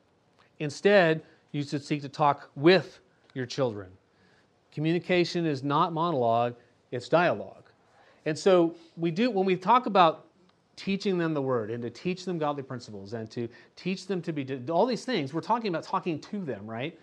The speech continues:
But this is where teaching them in the milieu, so to speak, or the culture that you're in, in their life as it goes on,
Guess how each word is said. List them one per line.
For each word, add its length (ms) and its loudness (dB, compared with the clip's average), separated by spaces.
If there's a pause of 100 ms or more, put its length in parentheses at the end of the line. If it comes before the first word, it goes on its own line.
(440)
But 140 -4
this 160 0
is 100 -8
where 420 2 (420)
teaching 420 -2
them 300 2
in 420 0 (140)
the 80 -2
milieu, 680 4
so 200 0
to 60 -4
speak, 380 -2
or 160 2
the 340 0 (380)
culture 520 2
that 140 0
you're 160 -4
in, 460 -4 (640)
in 160 -2
their 180 6
life 400 2
as 160 0
it 80 -8
goes 220 2
on, 380 -2